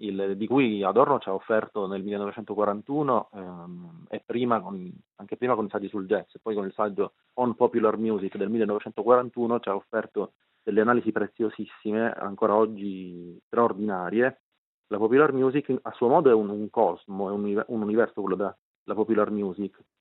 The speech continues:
che questa è l-, l'idea che proporrò, eh, un po' con Adorno ma anche contro Adorno, non, non è interamente, eh, assoggettabile al regime della standardizzazione. Non tutta la popular music è standardizzata come pretendeva Adorno,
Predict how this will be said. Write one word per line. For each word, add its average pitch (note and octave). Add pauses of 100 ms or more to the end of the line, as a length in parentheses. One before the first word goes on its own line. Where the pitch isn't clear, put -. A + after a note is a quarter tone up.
(200)
che C3
questa -
è G#2+
l-, G2+
l'idea A2
che G#2+
proporrò, G#2
eh, G#2+ (280)
un G2
po' A2
con C#3
Adorno A#2
ma G2+
anche G#2+
contro G#2+
Adorno, A#2+ (540)
non, C3
non A#2+
è D3+
interamente, B2
eh, G2
assoggettabile A2 (160)
al G#2
regime A2+
della G2+
standardizzazione. A2+
Non G#2
tutta B2+
la A2
popular G#2+
music A#2
è -
standardizzata G#2+
come G#2+
pretendeva G2+
Adorno, F#2+